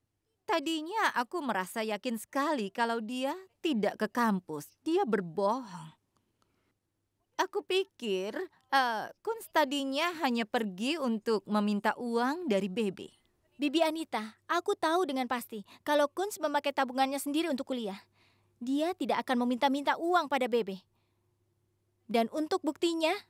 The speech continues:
Speaker 2: aku bisa dapatkan undangan drama di kampusnya untukmu. Mengerti?
Speaker 1: Apa benar ada acara drama di sana, ha?
Speaker 2: Iya, dia yang jadi sutradaranya dan dia juga ikut berakting.
Speaker 1: Kau yakin?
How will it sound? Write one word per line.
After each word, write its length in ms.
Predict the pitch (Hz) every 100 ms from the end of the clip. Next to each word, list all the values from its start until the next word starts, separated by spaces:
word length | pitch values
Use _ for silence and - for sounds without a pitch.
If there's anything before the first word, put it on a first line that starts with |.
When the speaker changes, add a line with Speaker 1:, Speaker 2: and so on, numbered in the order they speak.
| -
Speaker 2:
aku 320 | 262 - 269
bisa 240 | 240 - 254
dapatkan 400 | 226 233 254 247
undangan 400 | 269 269 262 262
drama 320 | 269 320 349
di 80 | 277
kampusnya 480 | 262 262 311 294
untukmu. 320 | 226 220 214 196 -
Mengerti? 400 | 277 294 294 370 - _ _ _ -
Speaker 1:
Apa 240 | 440 440
benar 400 | 285 277 196 180 -
ada 220 | 208 220 214
acara 320 | 262 240 220
drama 320 | 233 233 233
di 160 | 233 220
sana, 440 | 339 247 196 202
ha? 160 | 185 214 359 _ _ _ _ _ -
Speaker 2:
Iya, 220 | 311 247 202 _ _ _ 220
dia 240 | 220 285 339
yang 80 | 269
jadi 180 | 269
sutradaranya 840 | 240 269 262 247 254 247 247 285 370
dan 160 | 269 254
dia 160 | 320
juga 160 | 277 262
ikut 240 | 254 254
berakting. 480 | 247 262 - 220 196 _ _
Speaker 1:
Kau 160 | - 294
yakin? 480 | 262 220 - 208